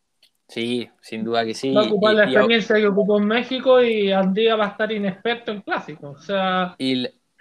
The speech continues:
Speaker 1: y, y la, la U aún con la duda del, del lateral izquierdo, de si va Morales o aún no se sabe.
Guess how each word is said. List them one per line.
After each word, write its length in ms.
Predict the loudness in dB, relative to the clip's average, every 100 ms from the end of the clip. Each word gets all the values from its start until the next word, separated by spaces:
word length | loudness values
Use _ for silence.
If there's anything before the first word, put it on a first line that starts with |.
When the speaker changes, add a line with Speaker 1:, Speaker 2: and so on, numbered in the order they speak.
| -8
Speaker 1:
y, 800 | -4 -4 -4 -4 -4 -6 -4 -4 -6
y 160 | -8 -4
la, 480 | 0 0 0 -2 -4
la 140 | -4
U 180 | -2 0
aún 240 | 0 -2 -6
con 160 | -4
la 60 | -2
duda 240 | -2 0
del, 240 | -2 -4 -8
del 100 | -8
lateral 300 | -8 -10 -12
izquierdo, 400 | -10 -10 -10 _ _ _ _
de 140 | -16
si 120 | -8
va 120 | -8 -6
Morales 440 | -4 -4 -4 -8
o 360 | -10 -12 -14 -20 _ _ _
aún 180 | -12 -10
no 80 | -10
se 140 | -6
sabe. 340 | -2 -2 -4